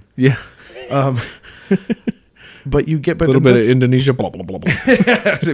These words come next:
Speaker 2: Blah, blah, blah, blah. But yeah, it's, it's really, I, I, something like that could do that. Um, here's another thing. Maybe it's not one event.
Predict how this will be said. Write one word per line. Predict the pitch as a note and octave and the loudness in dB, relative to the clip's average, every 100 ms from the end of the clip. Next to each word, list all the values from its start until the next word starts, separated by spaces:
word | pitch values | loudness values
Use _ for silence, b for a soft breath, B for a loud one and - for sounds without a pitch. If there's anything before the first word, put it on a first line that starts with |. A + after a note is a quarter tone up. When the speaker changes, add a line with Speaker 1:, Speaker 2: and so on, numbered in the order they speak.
| C#3+ | 0
Speaker 2:
Blah, | F3 | 0
blah, | B2+ | -2
blah, | F#2+ F2 | -4 -8
blah. | D2+ E2+ - _ B B B B B - | -12 -14 -16 _ B B B B B -4
But | F3+ | 0
yeah, | F#3+ | 2
it's, | G#2 B2 A#2 | 0 -4 -6
it's | C3 D#3 | -6 -2
really, | E3+ D3+ C3+ - _ _ | 0 0 -2 -8 _ _
I, | C3+ | -6
I, | A#2 C3 | -4 -4
something | A2 G3 F3 | -2 -2 -2
like | C#3 A#2+ | -2 -2
that | G#2 A2 | -2 -2
could | - A#2+ | -4 -4
do | A#2 | -2
that. | A#2+ A#2+ b b b b b | 0 -2 b b b b b
Um, | A#2+ C3+ | -4 -4
here's | B2 F#3 A3 | -2 -2 0
another | C#3+ A#2+ | -2 -2
thing. | A#2 A#2+ C#3 - _ _ | -4 -4 -4 -8 _ _
Maybe | B2+ C3+ C#3 | -6 -6 -4
it's | E3 - | -6 -4
not | E3 - | -6 -6
one | F#2 C3+ D3 | -4 -2 -2
event. | A#2 D#3+ F3+ - | -2 -2 -2 -6